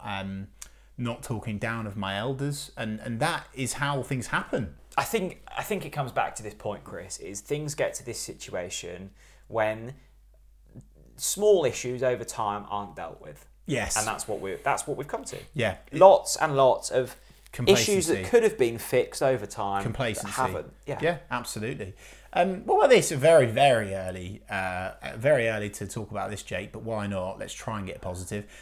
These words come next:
Speaker 1: Jake, N C F C Jake on Twitter, let's read his bio. "Norwich City season ticket holder, Lower Barclay." Love
Speaker 2: Good.
Speaker 1: that from you.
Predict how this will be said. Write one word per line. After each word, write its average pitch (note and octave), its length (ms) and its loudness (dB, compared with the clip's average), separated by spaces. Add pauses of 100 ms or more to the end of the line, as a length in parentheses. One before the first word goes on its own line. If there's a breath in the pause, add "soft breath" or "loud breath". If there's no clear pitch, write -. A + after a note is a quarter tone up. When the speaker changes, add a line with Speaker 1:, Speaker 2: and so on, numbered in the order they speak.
(280 loud breath)
Speaker 1:
Jake, - 600 10
N B2 100 -2
C B2+ 140 -2
F A2 100 -4
C A#2 140 -6
Jake B2+ 320 -4
on A#2 60 -6
Twitter, - 340 -8
let's B2 240 -8
read A#2 120 -8
his G#2 120 -6
bio. A2 400 -4 (360 soft breath)
"Norwich E3 260 4
City D3 220 -2
season C#3 300 -2
ticket C#3+ 200 -2
holder, C#3 380 0
Lower B2+ 240 2
Barclay." C3+ 480 -2
Love C3+ 160 -4
Speaker 2:
Good. - 80 -2
Speaker 1:
that G2 180 -6
from G2 80 -8
you. A2+ 120 -6